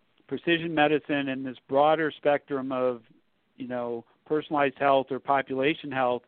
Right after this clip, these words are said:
really says, how do we look at all these factors and really support people in, um, having the kind of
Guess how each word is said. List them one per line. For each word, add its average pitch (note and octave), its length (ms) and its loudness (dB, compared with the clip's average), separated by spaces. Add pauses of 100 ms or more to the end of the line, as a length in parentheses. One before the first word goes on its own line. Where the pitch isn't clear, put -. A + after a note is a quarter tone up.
(300)
really D#3 260 2
says, C#3 160 0
how C3+ 160 4
do D#3+ 80 2
we C#3+ 100 2
look C#3 200 2
at C3 60 0
all C#3 200 6
these D3+ 240 -4
factors B2+ 560 -2 (400)
and C3 180 -8
really C3 380 -2
support C#3+ 400 -2
people B2+ 460 -4
in, B2 320 -6
um, A#2+ 340 -6 (320)
having C3 240 -2
the C3 80 -6
kind B2+ 300 0
of A#2 160 -2